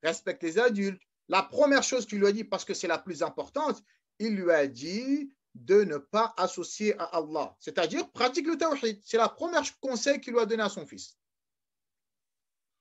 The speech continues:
Avant de dire, respecte-moi parce que je suis ton père, respecte ta mère, avant ça, c'est le droit d'Allah qui est la priorité.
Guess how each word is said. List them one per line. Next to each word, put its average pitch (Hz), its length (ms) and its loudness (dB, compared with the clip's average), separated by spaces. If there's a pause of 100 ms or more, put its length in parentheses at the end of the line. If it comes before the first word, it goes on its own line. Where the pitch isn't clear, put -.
(460)
Avant 214 260 2
de 214 120 2
dire, 196 180 2
respecte-moi 190 760 -2
parce 175 140 -8
que 170 100 -10
je - 60 -6
suis 143 120 -14
ton 139 140 -10
père, 214 240 0
respecte - 340 -8
ta 135 100 -4
mère, 214 260 -2
avant 214 360 4
ça, 262 360 -6 (560)
c'est - 140 -6
le 170 100 -2
droit 170 220 0
d'Allah 196 320 0
qui 190 120 -6
est 165 60 0
la 151 100 -2
priorité. 139 520 -8